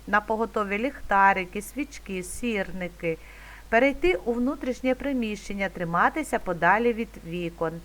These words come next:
На відкритій місцевості слід сховатися в глибокій канаві або яру.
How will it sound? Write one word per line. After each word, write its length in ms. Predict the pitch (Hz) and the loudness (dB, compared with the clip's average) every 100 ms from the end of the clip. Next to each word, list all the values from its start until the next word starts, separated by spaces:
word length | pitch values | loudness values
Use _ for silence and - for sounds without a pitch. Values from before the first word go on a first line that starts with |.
| - - - - | -14 -16 -16 -10
На 120 | 190 214 | -2 0
відкритій 560 | 254 - 285 277 269 | -2 -2 -2 0 0
місцевості 880 | 254 262 - 294 339 320 247 - 202 | 0 -2 0 2 2 0 -4 -4 -4
слід 320 | - 254 302 | -2 -4 -4
сховатися 680 | - 254 233 240 262 269 277 | 0 0 4 4 4 -2 -2
в 80 | 233 | -2
глибокій 520 | 220 233 226 254 277 | 2 2 2 -2 -4
канаві 680 | 262 285 277 220 202 196 196 | -2 -2 2 4 4 2 -2
або 320 | - 180 214 | -2 0 -2
яру. 480 | 269 254 247 208 165 | 0 0 0 -2 -6